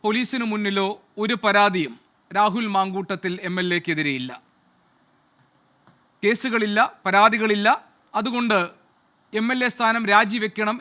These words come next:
എന്നാവശ്യപ്പെടാൻ ഒരു ന്യായീകരണവും ഒരു യുക്തിയുമില്ല. ഇതാണ് കെ പി സി സി അധ്യക്ഷൻ അഡ്വക്കേറ്റ് സണ്ണി ജോസഫിൻ്റെ ഇന്നത്തെ നിലപാട്. നമുക്കറിയാം, ഈ വിഷയത്തിൽ കോൺഗ്രസിനകത്ത് നിന്നുള്ള വനിതാ നേതാക്കൾ സ്വീകരിച്ച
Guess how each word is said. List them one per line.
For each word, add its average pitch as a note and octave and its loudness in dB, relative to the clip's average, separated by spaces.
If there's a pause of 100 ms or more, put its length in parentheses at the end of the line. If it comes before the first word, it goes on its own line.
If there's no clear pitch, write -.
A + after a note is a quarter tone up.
എന്നാവശ്യപ്പെടാൻ G#3 0 (320)
ഒരു C4+ -4 (100)
ന്യായീകരണവും G3+ 0 (380)
ഒരു A3+ -4
യുക്തിയുമില്ല. F#3+ -4 (480)
ഇതാണ് G3+ 2 (480)
കെ A3+ -4
പി C4+ -6
സി A#3+ -10
സി A#3 -6
അധ്യക്ഷൻ F#3+ -6 (680)
അഡ്വക്കേറ്റ് G3 -4
സണ്ണി G#3+ -4
ജോസഫിൻ്റെ E3+ -6 (220)
ഇന്നത്തെ F#3+ -4 (260)
നിലപാട്. D3 -4 (960)
നമുക്കറിയാം, B3 0 (140)
ഈ A#3 0 (440)
വിഷയത്തിൽ G3 -4 (1120)
കോൺഗ്രസിനകത്ത് A#3 -4
നിന്നുള്ള G#3+ -2 (160)
വനിതാ G#3+ 0
നേതാക്കൾ G#3 0
സ്വീകരിച്ച G3 -6